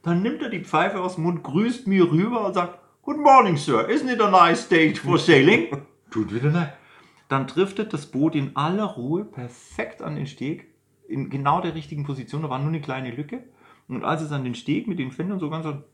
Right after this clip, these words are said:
Speaker 1: dumm gemacht hat, hat er eine Festmacher, Hand immer noch in der Hosentasche.
Speaker 2: Ja, natürlich.
Speaker 1: Festmacher rüber, dann hat er die Fallen aufgemacht, dann sind die Segel alle in seine Lazybags rein, hat er die Schoten dicht, Schiff aufgeräumt. Dann kam seine Frau raus. "Good morning, sir.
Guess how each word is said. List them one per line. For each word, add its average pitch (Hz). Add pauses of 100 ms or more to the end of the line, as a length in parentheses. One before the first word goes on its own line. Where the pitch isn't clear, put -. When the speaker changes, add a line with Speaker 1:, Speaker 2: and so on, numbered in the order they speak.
Speaker 1:
dumm 294
gemacht 156
hat, 190
hat -
er -
eine 185
Festmacher, 156 (320)
Hand 147
immer 170
noch 143
in 123
der 113
Hosentasche. 123
Speaker 2:
Ja, 107
natürlich. 123
Speaker 1:
Festmacher 208
rüber, 233 (720)
dann 196
hat 196
er 180 (260)
die 123
Fallen 196
aufgemacht, 202
dann 170
sind 180
die 165
Segel 151
alle 147
in 139
seine 123
Lazybags 220
rein, 175
hat 139
er 135
die 123
Schoten 156
dicht, 147 (200)
Schiff 165
aufgeräumt. 127 (160)
Dann 127
kam 139
seine 147
Frau 147
raus. - (1040)
"Good 381
morning, 392
sir. 151